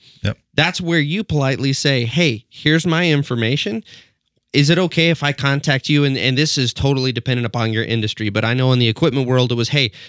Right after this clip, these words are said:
Speaker 2: you mind if I give you a call in about four or five months?"
Speaker 1: Yeah.
Speaker 2: And nine times out of ten, the people on the other end of the phone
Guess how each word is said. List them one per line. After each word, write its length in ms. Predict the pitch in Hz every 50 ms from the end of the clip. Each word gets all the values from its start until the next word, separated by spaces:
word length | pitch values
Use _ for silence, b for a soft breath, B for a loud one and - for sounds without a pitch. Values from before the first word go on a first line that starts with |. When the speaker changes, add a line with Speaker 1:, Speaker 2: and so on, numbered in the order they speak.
| B B B B
Speaker 2:
you 100 | 135 170
mind 180 | 196 196 190
if 120 | 180 170 175
I 80 | 160
give 160 | 147 147 147
you 80 | 143 147
a 20 |
call 260 | 135 - 143 139 139 143
in 60 | 139
about 240 | 127 135 143 139 -
four 180 | - 147 139
or 60 | 135
five 260 | 123 131 123 117 110 -
months?" 360 | 117 104 95 - - - - -
Speaker 1:
Yeah. 140 | 107 110 - - _ _ _ -
Speaker 2:
And 140 | 139 147
nine 220 | 156 170 196 208 220
times 300 | - 196 190 196 185 160
out 120 | 156 139
of 80 | 131 -
ten, 460 | - 165 156 135 110 98 98 117 123 b b b b b b b b _ _ -
the 80 | 127
people 300 | - - - 185 180 180
on 120 | 180 175 170
the 120 | 170 156
other 200 | 151 151 156 156
end 100 | 151 143
of 60 | 143
the 80 | 131 123
phone 480 | 120 - 156 151 135 123 117 110 120